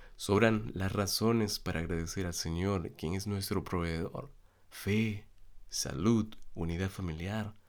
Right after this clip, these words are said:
trabajo, amistades, protección, alimento, etcétera. Por eso y más, solo nos queda reconocerle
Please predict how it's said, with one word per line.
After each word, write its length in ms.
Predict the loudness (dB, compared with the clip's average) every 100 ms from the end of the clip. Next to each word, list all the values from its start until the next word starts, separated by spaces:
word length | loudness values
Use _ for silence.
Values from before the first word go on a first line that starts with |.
| _ -20 -20 -12
trabajo, 640 | -6 -2 -2 -4 -6 -8 -16 -20 -20 -20 _ -2
amistades, 1080 | 2 4 2 0 2 2 2 -2 -6 -10 -12 -18 -10
protección, 840 | -8 -6 -6 -4 0 2 2 2 -2
alimento, 760 | -4 -2 -2 -2 0 0 -2 -8
etcétera. 760 | -10 -10 -6 -6 -6 -8 -12 -14 -20 -8 -6 -6 -8 -12 -10
Por 160 | 0 4
eso 160 | 4
y 60 | 6
más, 240 | 6 4
solo 240 | 2 0 0
nos 200 | -2 -2
queda 280 | 2 2 2
reconocerle 800 | 0 0 -2 -2 -4 -4 -6